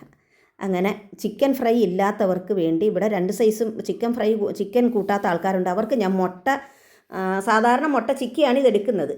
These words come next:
ഞാൻ മൊ-, എളുപ്പത്തിന് മുട്ട പൊരിച്ചങ്ങ് എടുത്തേത്. മുട്ട, അവർക്ക് മുട്ട, താറാമുട്ട പൊരിച്ചതും അല്ലാതുള്ളവർക്ക് ചിക്കൻ ഫ്രൈയും. ചിക്കൻ വേണ്ട, വേണ്ടാത്തവർക്ക് താറാമുട്ട പൊരിച്ചത്. അപ്പം ഇത്,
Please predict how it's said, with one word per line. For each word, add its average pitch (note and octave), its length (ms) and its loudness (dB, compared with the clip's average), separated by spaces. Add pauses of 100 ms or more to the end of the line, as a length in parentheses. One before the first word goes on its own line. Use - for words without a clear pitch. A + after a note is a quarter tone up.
ഞാൻ A#3 260 -2
മൊ-, G#3 220 0
എളുപ്പത്തിന് A#3 680 0
മുട്ട A3+ 160 -2
പൊരിച്ചങ്ങ് A3 440 0
എടുത്തേത്. E3+ 400 -6 (540)
മുട്ട, G3+ 240 -4 (180)
അവർക്ക് A#3 300 -2
മുട്ട, B3 240 0 (160)
താറാമുട്ട A#3 380 2
പൊരിച്ചതും G3+ 540 -4 (440)
അല്ലാതുള്ളവർക്ക് G3 960 -2
ചിക്കൻ F#3+ 320 -4
ഫ്രൈയും. B2 360 -10 (200)
ചിക്കൻ G3+ 340 -6
വേണ്ട, F#3 220 0 (140)
വേണ്ടാത്തവർക്ക് G#3 600 -2
താറാമുട്ട G#3 400 -2
പൊരിച്ചത്. B2 400 -12 (1900)
അപ്പം G#3+ 220 -2 (760)
ഇത്, G3 260 2